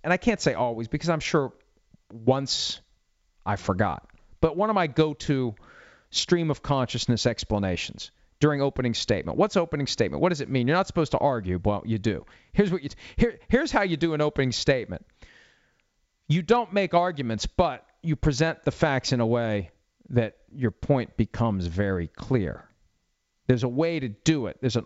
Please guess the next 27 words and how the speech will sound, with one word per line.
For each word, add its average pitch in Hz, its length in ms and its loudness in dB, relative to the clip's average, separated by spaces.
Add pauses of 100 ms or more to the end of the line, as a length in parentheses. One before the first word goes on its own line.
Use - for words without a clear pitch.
artful 156 420 0
way 120 200 0
to 104 100 0
do 110 300 2
it 95 100 -8
where 107 180 0
you 110 240 -2
are 110 240 0
arguing 120 540 0
the 104 140 2
entire 104 400 0
step - 340 -2
of 80 60 -4
the 82 60 0
way. 107 360 -2 (120)
Of - 60 -20
course 214 260 0
you're 110 140 0
arguing. 87 300 -6 (580)
'Cause 202 120 4
here's 240 160 0
the 180 60 0
thing. 165 200 2
They 127 100 2
tell 185 260 2
the 147 100 -2
jury 147 400 0